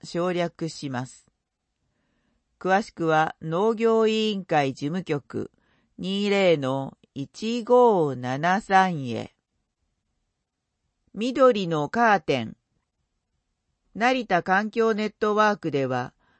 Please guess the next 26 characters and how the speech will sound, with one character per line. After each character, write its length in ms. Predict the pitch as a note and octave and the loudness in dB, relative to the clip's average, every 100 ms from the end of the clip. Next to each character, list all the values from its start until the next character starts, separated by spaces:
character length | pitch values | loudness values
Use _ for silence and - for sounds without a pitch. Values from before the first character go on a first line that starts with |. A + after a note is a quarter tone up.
| _ | _
朝 320 | - E3+ B3+ A3 | -8 0 2 4
顔、 420 | F#3+ C#3+ B2+ - _ | 4 4 0 -6 _
ゴ 300 | - F3+ G#3 | 0 2 4
ー 20 | G3 | 4
ヤ、 380 | F#3+ F#3 F3+ _ | 4 4 2 _
キ 140 | - C4+ | -8 -4
ュ 140 | C#4 | -2
ウ 60 | B3 | -2
リ 140 | G3+ | -2
の 160 | E3 D3+ | -2 -2
種 320 | A3+ A#3+ A#3 | 0 0 0
を 140 | F3 | 0
配 260 | E3 E3+ E3+ | 0 0 0
布 180 | F#3+ E3 | -2 -6
し 200 | - D3 | -6 -6
ま 160 | C3+ | -6
す。 260 | C#3 - _ _ _ _ _ _ _ _ _ _ _ _ | -8 -16 _ _ _ _ _ _ _ _ _ _ _ _
配 340 | C4 A#3 B3 | -2 2 2
布 180 | D4 B3+ | 0 -2
量 340 | F#3+ D#3 C3 - - | 2 2 0 -8 -10
二 180 | E3 | -10
千 300 | E3+ B3 C4 | 0 0 2
袋、 520 | C4+ A3+ F#3 C#3+ A2 _ _ _ _ _ | -2 -4 -2 0 -2 _ _ _ _ _
先 280 | - G#3 G3 | -6 -4 -2
着 320 | G#3+ A3 F#3+ | -2 -2 -4
順、 380 | F3 F#3 F3+ | -4 -6 -6